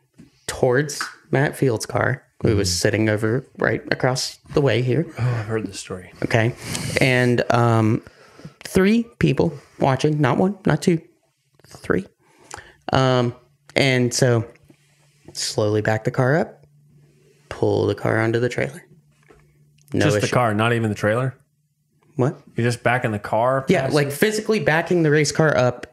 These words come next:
Speaker 1: to pull it into the trailer. Okay. And we, with three spotters, to make sure that nothing happened, we were very careful. Um,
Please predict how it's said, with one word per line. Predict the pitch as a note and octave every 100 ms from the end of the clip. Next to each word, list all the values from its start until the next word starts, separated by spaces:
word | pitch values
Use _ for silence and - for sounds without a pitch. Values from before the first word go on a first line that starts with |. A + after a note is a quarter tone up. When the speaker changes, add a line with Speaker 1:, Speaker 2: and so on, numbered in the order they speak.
| -
Speaker 1:
to | -
pull | - C3+ C3
it | - -
into | C3+ B2 B2+
the | -
trailer. | - - A#2+ - - - - -
Okay. | B2 C3 A#2+ - -
And | - D#3 C#3+
we, | F#3+ E3+ E3+ -
with | - E3+ D3
three | - G#3
spotters, | A#3 - B3+ A3 B2 E3 - - -
to | C#3
make | C3+ C#3+
sure | - E3
that | E3 B2+
nothing | A#2 A#2 G#3 A3+ A3 -
happened, | F3+ F#3 F3+ G#3+ B3 - _ _ _
we | -
were | G#2
very | G2+ B2
careful. | F3+ D3 C#3 F#3+ - - - - _ _ -
Um, | B2+ A#2+ A2+ A#2